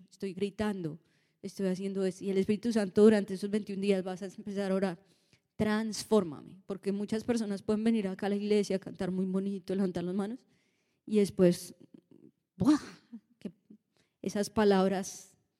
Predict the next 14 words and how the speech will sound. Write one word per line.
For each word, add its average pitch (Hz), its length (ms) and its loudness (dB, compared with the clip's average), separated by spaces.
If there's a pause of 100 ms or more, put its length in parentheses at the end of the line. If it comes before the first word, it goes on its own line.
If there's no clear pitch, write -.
(180)
muy 208 140 -2
grandotas 196 720 6
que 202 100 -2
no 196 100 2
le 175 100 6
agradan 190 300 -2
al 208 120 2
Señor, 208 380 4 (520)
o 202 140 6
esas 196 260 4
griterías, 196 1040 4
o 180 220 -4
esas 185 320 -8
peleas. 202 760 -2